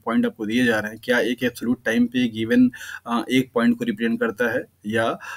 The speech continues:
organisms represent at the base of such tree are ancestor to those represent at the higher level? Exactly, ये स्टेटमेंट आपका सही है। जो आपके सबसे नीचे की तरफ होते हैं, मीन्स बेस की तरफ होते हैं, वो आपके एंसेस्टर्स को रिप्रेजेंट करते हैं।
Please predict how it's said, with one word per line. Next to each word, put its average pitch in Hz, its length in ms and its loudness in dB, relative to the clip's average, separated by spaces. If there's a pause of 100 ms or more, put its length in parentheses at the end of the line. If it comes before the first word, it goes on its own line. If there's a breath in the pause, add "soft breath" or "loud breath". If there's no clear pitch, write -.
(260 loud breath)
organisms 123 520 4
represent 127 600 2
at 123 240 0
the 127 140 2
base 123 460 4
of 131 100 4
such 143 360 -2
tree 131 380 0 (120)
are 120 140 0
ancestor 117 560 -2
to 131 240 0
those 120 320 0
represent 120 340 -2 (140)
at 110 60 2
the 113 160 2
higher 110 320 0
level? 95 280 -4 (320)
Exactly, 117 340 2
ये 123 200 4
स्टेटमेंट 117 420 -4
आपका 117 180 -4
सही 113 300 4
है। 127 200 2 (440 loud breath)
जो 120 180 4
आपके 131 280 2
सबसे 139 380 0 (120)
नीचे 120 340 4
की 143 80 2
तरफ 127 260 4
होते 117 200 0
हैं, 120 80 4
मीन्स 123 180 2
बेस 120 280 0
की - 80 -4
तरफ 120 280 0
होते 113 220 -4
हैं, 123 80 0
वो 123 160 2
आपके 117 240 0
एंसेस्टर्स 120 540 0
को 131 100 -4
रिप्रेजेंट 123 320 0
करते 123 240 2
हैं। 127 240 2